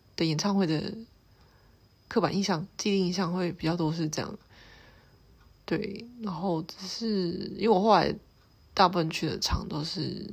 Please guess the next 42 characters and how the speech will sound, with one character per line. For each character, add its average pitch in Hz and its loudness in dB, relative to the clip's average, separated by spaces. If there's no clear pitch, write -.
比 156 -2
较， - -4
就 - -4
live 165 6
house 160 -2
的 - -8
场， - -4
这 - 0
种 180 -2
倾 240 0
向 214 2
就， 202 2
而 - 0
且 190 4
常 165 0
都 196 6
办 196 8
在 170 6
平 - 4
日， - -4
很 - -8
多 165 0
人 170 2
都 165 0
是 175 0
上 160 0
班、 147 -2
上 156 -4
课 160 -4
结 - -6
束 156 -6
之 156 -6
后 151 -4
才 - -8
去 - -8
的， 196 -10
所 180 -4
以 170 -2
这 196 -2
种 120 -2
倾 - -4
向 165 0